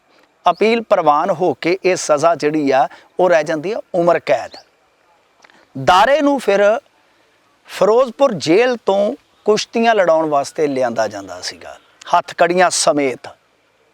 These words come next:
ਫਾਜ਼ਿਲਕਾ ਦੀ ਜਿਹੜੀ ਕੁਸ਼ਤੀ ਹੋਈ ਸੀਗੀ ਐਮ ਆਰ ਕਾਲਜ ਦੇ ਵਿੱਚ ਦੱਸਦੇ ਆ, ਤਾਂ ਉਦੋਂ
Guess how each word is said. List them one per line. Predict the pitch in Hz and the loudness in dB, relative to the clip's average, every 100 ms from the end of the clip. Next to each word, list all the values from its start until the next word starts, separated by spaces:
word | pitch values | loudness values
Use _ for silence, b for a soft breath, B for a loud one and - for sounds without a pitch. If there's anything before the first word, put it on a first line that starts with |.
| _ _ _ b b - | _ _ _ b b -4
ਫਾਜ਼ਿਲਕਾ | 160 170 208 214 226 | 0 2 2 2 2
ਦੀ | 226 220 214 214 254 - | 2 0 0 0 -4 -4
ਜਿਹੜੀ | 170 185 175 | -2 -2 -2
ਕੁਸ਼ਤੀ | 185 - - 214 | -4 -4 -4 -2
ਹੋਈ | 165 147 139 | 0 -2 -2
ਸੀਗੀ | - 160 160 180 170 | -4 -4 -4 -4 -2
ਐਮ | 160 | 0
ਆਰ | 170 165 147 | 0 0 -4
ਕਾਲਜ | - 165 196 170 | 0 2 2 0
ਦੇ | 151 | 0
ਵਿੱਚ | 127 123 | -2 -6
ਦੱਸਦੇ | 117 117 - 123 | -8 -8 -6 -4
ਆ, | 110 120 - b b b b - | -4 -8 -16 b b b b -2
ਤਾਂ | 180 208 - _ - | 0 0 -4 _ 2
ਉਦੋਂ | 202 202 254 254 | 2 4 2 0